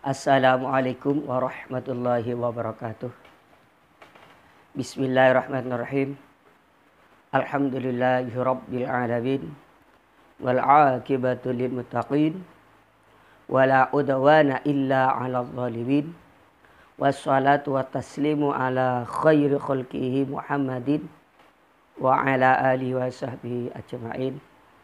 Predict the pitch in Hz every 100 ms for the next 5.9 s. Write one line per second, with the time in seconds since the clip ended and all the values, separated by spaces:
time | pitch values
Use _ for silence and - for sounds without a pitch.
0 | _ _ _ _ _ 127 127 127 123 120
1 | - - 127 139 135 - - _ _ _
2 | _ _ _ _ _ _ _ _ - 127
3 | 120 127 117 - 113 - 127 151 156 -
4 | _ _ _ _ _ _ _ _ _ _
5 | _ _ 294 123 135 127 135 139